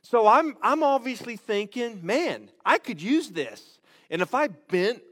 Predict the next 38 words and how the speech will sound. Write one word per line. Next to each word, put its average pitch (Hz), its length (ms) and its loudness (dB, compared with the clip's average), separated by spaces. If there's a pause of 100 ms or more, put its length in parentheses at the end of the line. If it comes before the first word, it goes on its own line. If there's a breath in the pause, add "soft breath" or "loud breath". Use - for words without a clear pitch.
(100)
a 139 100 -6
horseshoe, 226 600 -4
it 196 100 0
would 185 180 -4
be 180 140 -6
really 220 320 -6
cool 247 340 -6
if 208 120 -4
I 170 100 0
were 147 120 -6
strong 185 460 -4
and 254 140 -10
did 277 160 -6
it. 311 140 -10 (320 loud breath)
But 185 100 -2
if 170 140 -6
I 143 120 2
were 123 220 -6
weak 156 460 -6
or 131 120 -6
looked 175 300 -4
weak 311 240 -6
and 302 140 -8
did 320 160 -4
it, 330 160 -8
that 277 100 -4
would 262 140 -6
be 247 140 -8
even 208 180 -8
more 185 160 -4
impressive." 185 440 -10
So, 185 280 -6 (260 loud breath)
so - 160 -4
driving 208 460 -2
home, 196 280 -4
I, 190 160 -2 (140)
I 180 140 -4
YouTubed 190 640 -8